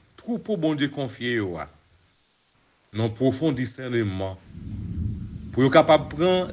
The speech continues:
desizyon pou byenèt espiritwèl ak materyèl kominote kretyen yo. Frè avèk sè yo, nan tèks sa tou,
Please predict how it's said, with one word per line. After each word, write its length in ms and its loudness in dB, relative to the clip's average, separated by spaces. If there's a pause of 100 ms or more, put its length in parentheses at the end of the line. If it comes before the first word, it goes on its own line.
(140)
desizyon 840 -2 (800)
pou 100 -2
byenèt 640 4
espiritwèl 1000 -2 (600)
ak 200 -6
materyèl 880 -4 (880)
kominote 920 -4 (340)
kretyen 640 -2
yo. 220 -2 (3000)
Frè 160 4
avèk 280 8
sè 180 -2
yo, 320 4 (1200)
nan 180 6
tèks 320 6
sa 120 -6
tou, 280 -2